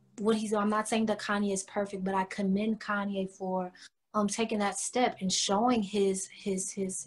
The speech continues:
his contracts, and then not only that, but co-, creating a blueprint, um, for how he feels that maybe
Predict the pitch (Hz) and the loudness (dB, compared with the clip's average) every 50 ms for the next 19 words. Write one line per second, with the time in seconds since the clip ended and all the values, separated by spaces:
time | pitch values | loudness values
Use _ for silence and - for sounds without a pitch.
0 | - - - - 185 185 180 - - - 208 226 247 240 - 185 180 - - - | -14 -20 -14 -10 -8 -6 -6 -8 -6 -4 -2 -2 -2 -2 -2 -4 -6 -6 -10 -16
1 | - - - - _ - 233 214 202 190 208 247 277 254 226 214 208 208 208 202 | -18 -18 -18 -16 _ -4 0 0 2 4 6 6 8 8 6 6 6 4 4 4
2 | 202 196 196 180 202 226 185 - 185 185 190 180 - - - - - 151 - - | 2 0 0 2 4 4 4 4 4 0 -2 -2 -4 -8 -8 -4 -4 -4 -4 -4
3 | - - - 233 220 214 220 233 226 214 202 196 190 185 180 - 190 190 214 262 | -10 -4 -2 0 2 2 2 2 2 2 2 2 0 0 -2 -2 -2 0 0 0
4 | 294 285 - - 220 185 175 - - - _ _ _ _ _ _ - - - _ | 0 -2 -4 -4 -4 -4 -4 -8 -12 -20 _ _ _ _ _ _ -20 -20 -20 _
5 | _ _ _ - 208 202 196 190 190 196 190 - - 214 208 202 - - 208 202 | _ _ _ 2 2 4 4 2 0 -2 -4 -2 0 2 2 2 4 6 6 6
6 | 208 202 - 262 277 277 - - 233 214 208 202 190 196 190 190 190 202 208 196 | 6 4 2 2 2 2 4 4 4 4 4 4 2 2 2 2 0 0 0 -2
7 | 208 | -2